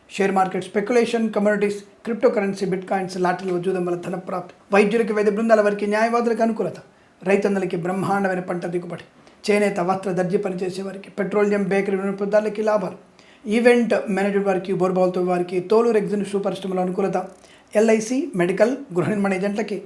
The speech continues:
లాభదాయకమైన శుభస్థితి. తప్పక మీ టార్గెట్ రీచ్ అవ్వగలిగే అవకాశాలు ఉంటాయి. విద్యాలయ, వ్యాయామ, చిట్ ఫండ్, ఫైనాన్స్,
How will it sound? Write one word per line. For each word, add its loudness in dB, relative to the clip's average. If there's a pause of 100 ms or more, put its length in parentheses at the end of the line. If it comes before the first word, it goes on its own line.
(320)
లాభదాయకమైన 0
శుభస్థితి. -4 (440)
తప్పక 2
మీ 4
టార్గెట్ 4 (200)
రీచ్ 2
అవ్వగలిగే -4
అవకాశాలు -8
ఉంటాయి. -12 (280)
విద్యాలయ, 6
వ్యాయామ, 4
చిట్ -4
ఫండ్, 0
ఫైనాన్స్, 0